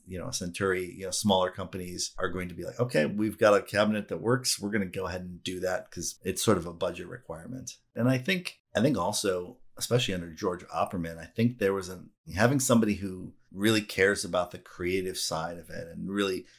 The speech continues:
selling a concept and telling a story, you know,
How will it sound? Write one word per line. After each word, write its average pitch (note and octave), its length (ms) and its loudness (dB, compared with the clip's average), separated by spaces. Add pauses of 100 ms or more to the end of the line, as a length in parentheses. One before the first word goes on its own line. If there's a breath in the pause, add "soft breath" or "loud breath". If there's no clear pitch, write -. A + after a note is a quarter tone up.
(120 soft breath)
selling G2 420 4
a F2+ 80 -8
concept F2 640 -4
and F2 120 -6
telling F#2 300 -2
a E2+ 40 -10
story, F2 720 -4 (120)
you A2+ 120 2
know, A2 240 0